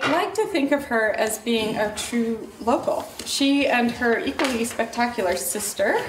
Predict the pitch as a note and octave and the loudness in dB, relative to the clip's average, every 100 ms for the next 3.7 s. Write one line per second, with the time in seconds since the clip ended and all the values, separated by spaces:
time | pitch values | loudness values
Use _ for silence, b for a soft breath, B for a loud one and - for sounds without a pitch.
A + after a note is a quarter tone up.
0 | - G#3+ G#3 G#3 - E3+ G#3+ D4+ - B | -2 2 2 2 0 0 2 0 -2 B
1 | B B B B - B3 C#4+ C#4+ C#4+ C4 | B B B B -2 2 2 2 -2 -2
2 | C4 A3 G#3+ G3+ G3+ G#3 - F#3 F3+ F3 | -2 -2 -4 0 0 0 -2 -2 -2 -4
3 | F#3 F#3 F#3 F#3 E3+ D3+ - | -4 -2 0 0 0 -4 -8